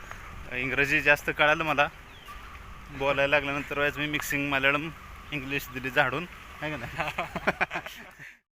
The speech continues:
हाय मित्रांनो, तर मी कुठं आलो बघा, निसर्गरम्य ठिकाणी असं.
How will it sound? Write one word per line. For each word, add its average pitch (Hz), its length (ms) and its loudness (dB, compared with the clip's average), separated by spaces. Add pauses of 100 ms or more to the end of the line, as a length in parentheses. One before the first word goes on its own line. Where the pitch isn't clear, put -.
(320)
हाय 139 200 -10
मित्रांनो, 151 560 -2 (260)
तर 131 60 -6
मी 139 120 -4
कुठं 143 220 -2
आलो 139 160 0
बघा, 135 120 0
निसर्गरम्य 127 880 -4
ठिकाणी 123 380 -6
असं. 120 240 -8